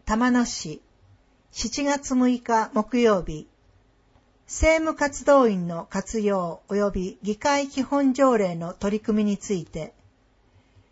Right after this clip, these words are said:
市財政の悪化により議員定数を削減したが、協議事項が多く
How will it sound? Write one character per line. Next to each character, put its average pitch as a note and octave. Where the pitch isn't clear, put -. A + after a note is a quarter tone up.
市 -
財 D#4
政 G#3
の F3
悪 -
化 G#3+
に G#3
よ G3
り F#3
議 G#3+
員 D4+
定 D4+
数 F#3+
を F3
削 G3+
減 G#3
し -
た F#3+
が、 E3
協 D#4+
議 D#4+
事 D#4
項 A3
が F3+
多 G#3+
く D#3+